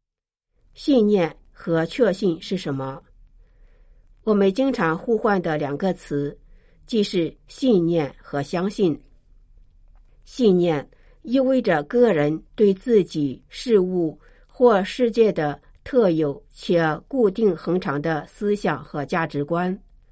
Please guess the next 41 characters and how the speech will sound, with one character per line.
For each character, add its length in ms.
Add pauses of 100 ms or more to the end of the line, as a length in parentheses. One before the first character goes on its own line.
(760)
而 180
相 260
信 320 (400)
则 160
是 220
对 260
人 360 (140)
或 320
事 220
物 200
的 140
信 300
任。 320 (960)
然 240
而， 240 (480)
这 100
两 240
个 200
词 240
汇 340 (320)
在 360
日 180
常 240
生 180
活 220
中 280 (360)
常 200
可 200
以 320 (120)
被 300
互 240
换 240
使 260
用。 300 (1700)
如 160
果 220
信 300
念 280
是 200
确 260
信， 320